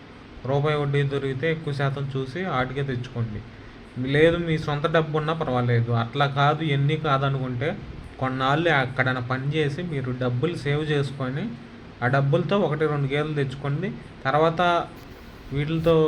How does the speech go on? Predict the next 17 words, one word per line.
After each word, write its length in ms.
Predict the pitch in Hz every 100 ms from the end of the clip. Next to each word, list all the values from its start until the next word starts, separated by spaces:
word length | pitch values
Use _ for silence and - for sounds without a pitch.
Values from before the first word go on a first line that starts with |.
| 151 139 135 139 139
పాల 300 | 139 147 147
అమ్మంగా 440 | 139 139 139 143
వచ్చిన 380 | 139 139 139 131
డబ్బులు 520 | 127 131 147 147 147
అవి 240 | 131 127
సేవ్ 240 | 120 139 139
చేసుకొని, 440 | 139 139 - 135
చేసుకొని 500 | 135 131 - 139 165 226 - - - 127
ఒక్కొక్కటి 360 | 127 151 147
ఒక్కొక్కటి 440 | 151 131 143 139 160
అలా 200 | 143 139
తెచ్చుకుంటా 580 | 139 120 - 139 131
ఉండండి. 420 | 135 123 117 107 117 - - - - - 123
గేదెలలో 1040 | 131 143 160 160 156 156 151 147 143 139
అయితే 300 | 139 135 139
బాగానే 320 | 160 139 135
ఉంటది, 420 | 139 131 123 131